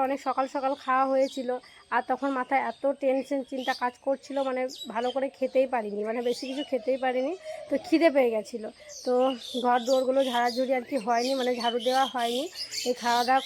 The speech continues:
করলাম। আর বাসন কাকিমা মেজে দিয়েছে, মানে হাঁড়ি ছিল, কড়াইটা মাজতে হয়নি, কারণ কড়াইতেই তরকারিটা রেখেছি, কুমড়োর তরকারিটা, তো আমার, আমার থালাটা, তারপরে হাঁড়িটা, আর কিছু বাসন ছিল, সেগুলো কাকিমা ধুয়ে দিয়েছিল। আমি এমনি টুকটাক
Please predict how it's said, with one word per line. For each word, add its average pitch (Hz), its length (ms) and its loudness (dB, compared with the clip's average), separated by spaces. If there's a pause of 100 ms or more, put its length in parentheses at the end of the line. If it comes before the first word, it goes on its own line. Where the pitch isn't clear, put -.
করলাম। 254 320 0 (480)
আর 208 200 2 (140)
বাসন 269 340 2 (120)
কাকিমা 262 380 -2
মেজে 240 300 0
দিয়েছে, 247 320 0 (420)
মানে 226 160 -2 (100)
হাঁড়ি 233 240 0 (100)
ছিল, 254 140 -4 (220)
কড়াইটা 247 400 2 (100)
মাজতে 285 340 -2
হয়নি, 285 260 2
কারণ 269 240 2
কড়াইতেই 247 500 0
তরকারিটা 240 380 -2 (100)
রেখেছি, 254 400 -4
কুমড়োর 233 360 -4
তরকারিটা, 226 440 -8 (420)
তো 226 60 -4 (160)
আমার, 233 200 0 (300)
আমার 240 220 2
থালাটা, 240 360 0 (100)
তারপরে 233 300 -2
হাঁড়িটা, 226 400 -2
আর 226 120 -4
কিছু 240 140 -6 (100)
বাসন 240 240 -4 (100)
ছিল, 240 120 -6 (140)
সেগুলো 233 240 -2 (120)
কাকিমা 233 340 -4 (420)
ধুয়ে 262 240 6
দিয়েছিল। 220 360 -4 (180)
আমি 269 200 -2
এমনি 294 240 2
টুকটাক 302 260 -4